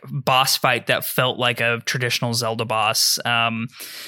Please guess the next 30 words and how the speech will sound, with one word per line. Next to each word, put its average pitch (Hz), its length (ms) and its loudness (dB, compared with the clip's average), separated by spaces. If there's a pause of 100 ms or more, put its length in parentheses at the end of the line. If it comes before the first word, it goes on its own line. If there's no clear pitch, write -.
(180)
the, 127 320 4
the 131 80 2
use 123 380 2
of 117 120 0
mini 113 220 -2
bosses, 113 500 0
like, 120 320 -2
all 147 160 2
of 135 60 2
that 117 160 2
stuff 120 280 0
I, 120 100 2
I 120 180 2
love 120 260 0
about 117 280 0
Three-Eyed 113 280 0
Rock 110 260 -2
Palace. 107 460 0
But 123 280 0
I 127 60 0
think 202 200 0
my 143 320 4
favorite 139 520 2
one 127 220 0
was 117 140 0
probably 131 680 0
Ocean 120 320 0
Palace, 175 540 2 (440)
um, 135 380 2
because 139 760 2